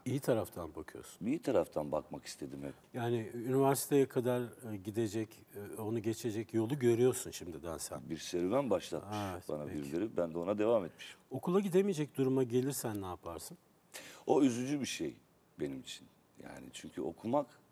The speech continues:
Speaker 2: e, yaşadığım hayatta neler olduğunu, e, nasıl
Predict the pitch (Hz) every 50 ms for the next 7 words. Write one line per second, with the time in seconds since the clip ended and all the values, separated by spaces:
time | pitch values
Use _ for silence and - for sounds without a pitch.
0 | _ _ - 76 76 76 73 76 78 76 76 76 76 - _ _ _ _ _ -
1 | - - - - - - - _ - 80 78 - - 92 87 95 107 113 110 101
2 | 98 98 98 95 - - 107 107 101 92 90 92 101 98 98 98 95 90 80 87
3 | 95 92 92 95 95 90 - - - - - - - - - - - 60 69 82
4 | 82 80 78 80 80 78 78 76 76 76 73 82 95 104 - - - 101